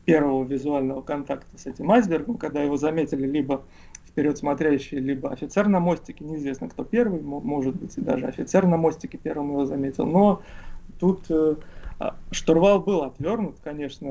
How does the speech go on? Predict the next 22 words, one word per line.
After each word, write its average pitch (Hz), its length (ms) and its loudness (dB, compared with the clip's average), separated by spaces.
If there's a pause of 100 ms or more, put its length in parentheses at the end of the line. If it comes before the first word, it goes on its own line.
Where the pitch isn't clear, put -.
(140)
экстренно. 131 920 -4 (260)
М, - 140 -4
полный 151 360 4
поворот 143 440 2
был 175 160 0
совершён, 151 480 -4
потом 151 280 -4
ещё 147 240 0
один 135 220 0
поворот 139 360 2
в 131 40 -6
другую 143 340 2
сторону, 156 400 0
чтобы, 143 300 -6
так - 160 -8
сказать, 147 360 0 (360)
зигзагом 143 640 2
обойти 135 400 -4
этот - 220 -10
айсберг. 196 440 -2
Они 170 260 2
его 165 300 -2